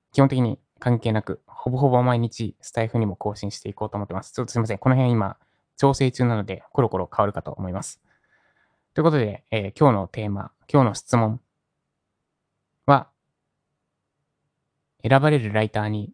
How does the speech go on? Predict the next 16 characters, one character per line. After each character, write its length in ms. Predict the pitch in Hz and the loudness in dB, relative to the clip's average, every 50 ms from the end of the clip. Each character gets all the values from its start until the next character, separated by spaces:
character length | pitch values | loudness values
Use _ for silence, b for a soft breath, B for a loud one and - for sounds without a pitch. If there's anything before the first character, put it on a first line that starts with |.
| _ _ | _ _
な 120 | 120 113 110 | 0 0 0
る 80 | 104 | 0
た 120 | - 98 98 | -2 -4 -6
め 100 | 98 98 | -2 0
の 180 | 113 113 - - 135 - _ | -2 -2 -2 -6 -14 -20 _
考 240 | - 120 110 107 107 | -2 -2 0 0 -2
え 80 | 104 | -2
方 240 | - 104 - 101 107 | -4 -6 -4 0 0
を 120 | 127 - - 101 | 0 0 -2 -4
教 140 | - - 104 | -4 -4 -6
え 40 | 98 | -6
て 140 | - 98 | -8 -10
く 100 | - - | -8 -8
だ 80 | 101 92 | -8 -6
さ 140 | - 95 82 | -6 -8 -10
い 80 | - | -10